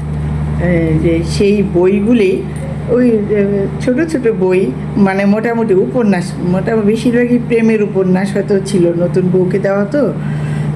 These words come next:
তো আমি ওইগুলো অত বেশি ভালো বুঝতামও না, কিন্তু আমি, আমার লোভ ছিল ওই বইগুলা পড়া।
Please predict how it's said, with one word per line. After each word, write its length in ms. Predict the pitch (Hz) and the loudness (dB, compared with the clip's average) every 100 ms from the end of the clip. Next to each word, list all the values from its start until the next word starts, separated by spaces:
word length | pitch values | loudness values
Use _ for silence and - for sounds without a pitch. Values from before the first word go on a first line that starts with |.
| - | 0
তো 140 | 202 | 2
আমি 340 | 190 185 196 | 2 0 2
ওইগুলো 380 | 202 202 190 196 | 4 4 2 2
অত 220 | 196 190 | 0 0
বেশি 300 | 202 190 - | 2 2 2
ভালো 220 | 190 185 175 | 0 2 2
বুঝতামও 520 | 180 180 220 208 185 | 0 0 0 0 0
না, 200 | 165 240 - - - - | 0 -2 -4 -6 -6 0
কিন্তু 440 | 208 208 226 196 | 2 2 2 2
আমি, 460 | 180 175 202 202 185 147 - - | 2 2 2 2 2 0 -2 0
আমার 260 | 175 175 | 0 2
লোভ 260 | 170 175 202 196 | 2 2 2 -2
ছিল 240 | - 233 202 | 0 2 4
ওই 240 | 185 180 156 | 4 2 4
বইগুলা 460 | 175 185 185 196 175 - | 4 4 2 2 0 -2
পড়া। 380 | 147 147 - | -4 -2 -4